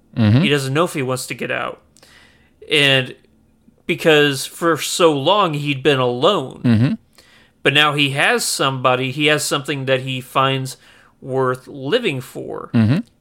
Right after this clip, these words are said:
Speaker 2: And I think that's going into your, um, marriage metaphor.
Speaker 1: Mm-hmm.
Speaker 2: But he's going through that, but now he's scared.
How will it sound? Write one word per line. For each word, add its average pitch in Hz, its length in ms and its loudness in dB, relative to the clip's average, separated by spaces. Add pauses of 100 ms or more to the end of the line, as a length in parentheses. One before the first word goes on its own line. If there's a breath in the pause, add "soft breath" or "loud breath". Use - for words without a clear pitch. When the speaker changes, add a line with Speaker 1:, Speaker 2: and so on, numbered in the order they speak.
(120)
Speaker 2:
And 135 180 -2
I 139 60 6
think 151 220 -2
that's 156 280 2
going 139 320 0
into 127 280 -4
your, 127 380 -2
um, 123 360 -6 (840)
marriage 139 640 0 (340 soft breath)
metaphor. 123 1000 -2
Speaker 1:
Mm-hmm. 151 460 2
Speaker 2:
But 139 380 4 (100)
he's 147 520 -6
going 160 300 2
through 135 280 -6
that, 165 500 4 (760 soft breath)
but 139 140 0
now 147 180 2
he's 147 180 -2
scared. 143 640 -2